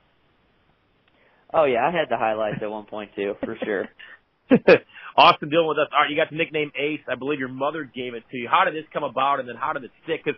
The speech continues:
Speaker 2: with nicknames, it's easy to have one, but it's even harder to have it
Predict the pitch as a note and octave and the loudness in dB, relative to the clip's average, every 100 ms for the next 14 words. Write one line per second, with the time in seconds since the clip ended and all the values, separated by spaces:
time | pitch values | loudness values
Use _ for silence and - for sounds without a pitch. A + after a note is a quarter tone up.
0 | _ _ - F3 G3 C4+ - F3+ E3 D#3+ | _ _ -4 -4 0 0 0 -6 -6 -10
1 | C#3 _ _ - E3+ B3+ A3 E3 C3+ G3 | -16 _ _ -10 -6 -6 -6 -6 -4 -2
2 | F3+ C3+ C3+ A#2+ A2+ _ _ D#3+ E3 F#3+ | -4 -4 -6 -6 -12 _ _ -6 -4 -10
3 | D3+ F3 F3+ D3 C3+ B2+ | -8 -2 0 -2 -6 -8